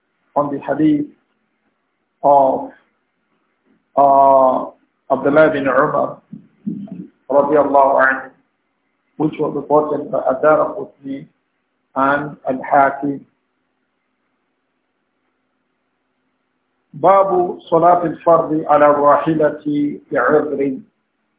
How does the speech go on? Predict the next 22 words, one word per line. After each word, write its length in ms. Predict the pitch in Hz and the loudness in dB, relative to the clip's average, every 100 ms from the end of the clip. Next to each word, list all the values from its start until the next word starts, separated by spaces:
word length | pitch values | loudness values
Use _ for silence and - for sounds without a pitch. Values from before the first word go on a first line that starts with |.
| _ _ _ _ _ _ _ _ _ _ _ _ _ _ | _ _ _ _ _ _ _ _ _ _ _ _ _ _
The 60 | 165 | -4
next 280 | 180 220 - | -2 -2 2
chapter 280 | 175 - 170 | 0 2 4
has 240 | 165 - | 4 2
to 60 | 160 | -4
do 120 | 165 | -2
with 160 | 160 147 - | -2 -4 -2
observing 580 | 143 143 156 165 170 170 - _ _ _ _ _ _ _ _ - | -4 0 2 2 0 -8 -16 _ _ _ _ _ _ _ _ -10
the 80 | 131 | -4
compulsory 640 | 147 143 147 175 170 - - | -2 -2 2 2 2 -2 -6
Salah 520 | 143 139 139 - - - _ _ _ _ _ _ _ _ _ _ _ _ 127 | -2 2 2 0 -6 -18 _ _ _ _ _ _ _ _ _ _ _ _ -4
ala 160 | 151 151 147 | 0 2 2
rahila 680 | 151 160 160 160 160 151 - - - _ _ _ _ _ _ _ - | 4 4 2 0 0 -2 -4 -12 -20 _ _ _ _ _ _ _ -2
on 500 | 143 156 160 - 151 | 2 2 2 0 -4
a 120 | 139 | -2
mount, 420 | 143 151 - - - - - _ _ - | 0 0 -2 -8 -14 -18 -18 _ _ -8
on 220 | 135 131 | -6 -6
a 40 | |
mount 460 | 135 156 147 - - | -4 -4 -4 -8 -8
like 240 | 131 127 | -8 -8
a 140 | 135 - | -10 -6
camel, 560 | 151 156 - - - | -4 -2 -4 -10 -12